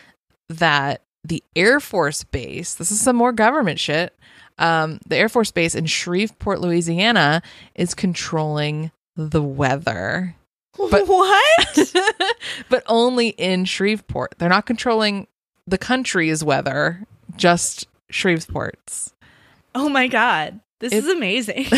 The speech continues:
Speaker 1: <laughs> So the Barksdale Air Force Base apparently has some kind of weather bubble around itself in Shreveport, and it stops bad weather in its tracks.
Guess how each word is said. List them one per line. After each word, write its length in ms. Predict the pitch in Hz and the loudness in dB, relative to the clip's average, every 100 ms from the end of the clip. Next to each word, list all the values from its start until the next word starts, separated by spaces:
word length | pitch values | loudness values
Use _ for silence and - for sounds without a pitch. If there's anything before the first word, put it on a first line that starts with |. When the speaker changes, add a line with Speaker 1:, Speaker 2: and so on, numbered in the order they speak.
| - 247 - 247 311 | 0 -2 0 -2 0
Speaker 1:
<laughs> 640 | - - - - - - | -4 -8 -12 -14 -14 -14
So 360 | - 254 226 - _ _ | 0 2 2 0 _ _
the 160 | 190 208 | 0 0
Barksdale 680 | 185 175 214 - 233 233 - | 4 2 2 0 0 0 0
Air 140 | - 160 | 0 0
Force 280 | - 156 - | 0 -4 -4
Base 320 | 175 156 - | -10 -8 -8
apparently 520 | - - 160 185 175 | -4 -2 2 2 2
has 540 | 170 151 139 143 156 - _ _ | 2 2 2 0 -2 -8 _ _
some 320 | - - 185 | -2 0 -2
kind 260 | 247 302 320 | -2 -2 -2
of 180 | - | 0
weather 640 | 160 143 151 151 151 156 156 _ _ _ _ | 0 2 2 4 4 0 -4 _ _ _ _
bubble 420 | 151 143 135 131 | 2 4 2 -2
around 320 | 135 127 131 139 | -4 -6 -6 -6
itself 600 | - - 143 135 139 - | -6 -4 -2 -2 -2 -4
in 120 | 147 | -6
Shreveport, 580 | 135 131 127 - - 131 | -4 -4 -6 -6 -6 -4
and 120 | 156 156 | -2 -2
it 140 | 165 | -2
stops 560 | - - 165 185 - - | -4 2 4 2 0 -12
bad 420 | - 143 147 208 | -8 -4 -2 0
weather 520 | 208 208 175 131 147 - - - _ _ _ | 2 2 2 0 -2 -6 -14 -20 _ _ _
in 160 | 175 170 | 2 4
its 220 | 165 - | 2 0
tracks. 760 | - 117 - - - - - | -6 -8 -10 -16 -12 -12 -12